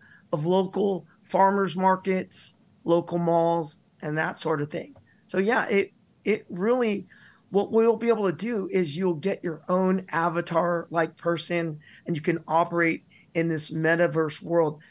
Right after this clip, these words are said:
The difference being, though, is we won't be managed and ran by the, the large technocrats.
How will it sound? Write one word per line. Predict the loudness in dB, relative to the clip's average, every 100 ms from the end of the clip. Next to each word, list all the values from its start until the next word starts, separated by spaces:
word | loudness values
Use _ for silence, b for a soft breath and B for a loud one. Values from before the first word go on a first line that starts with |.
| b
The | -2
difference | 0 -2 -2 -2 -2
being, | -2 0 2
though, | 2 2
is | 0 -4
we | -8 -6
won't | -4 -6 -4
be | -2 0
managed | 0 0 0 -2 -4
and | -4
ran | 0 0 -2
by | -6 -12 -10
the, | -12 _ _ -2
the | 0
large | 2 2 0
technocrats. | -6 -6 -6 -10 -10 -12